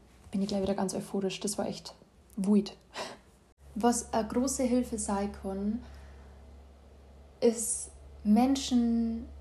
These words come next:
zu suchen, die dich unterstützen und ermutigen. Die können dir helfen, die Ängste zu überwinden und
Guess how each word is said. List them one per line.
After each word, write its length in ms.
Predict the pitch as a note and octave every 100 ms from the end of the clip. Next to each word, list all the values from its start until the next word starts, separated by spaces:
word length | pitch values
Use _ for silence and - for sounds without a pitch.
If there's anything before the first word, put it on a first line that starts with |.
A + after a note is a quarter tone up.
| -
zu 200 | - G#3+
suchen, 840 | G#3 C#4 D#4 - A3 A3 A#3 B3 - - -
die 60 | A3+
dich 120 | G#3
unterstützen 920 | G#3+ G#3 G#3 - D4 - A3 A3 G#3+ - -
und 180 | A3 G#3
ermutigen. 760 | G3+ A3+ A3+ F3 - - G3+ - - - - - - - - -
Die 80 | B3
können 260 | B3+ C4+ B3+
dir 100 | A3+
helfen, 760 | A#3+ A#3+ - A3+ A3 G#3+ G#3 - - -
die 400 | G#3+ G#3+ G#3 -
Ängste 560 | A3+ A3 - A3 G#3
zu 140 | G#3 G#3
überwinden 880 | G3 G#3 B3 C4+ - G#3 G3+ G3+ - - - - -
und 540 | G#3+ G#3 G3 G3 G3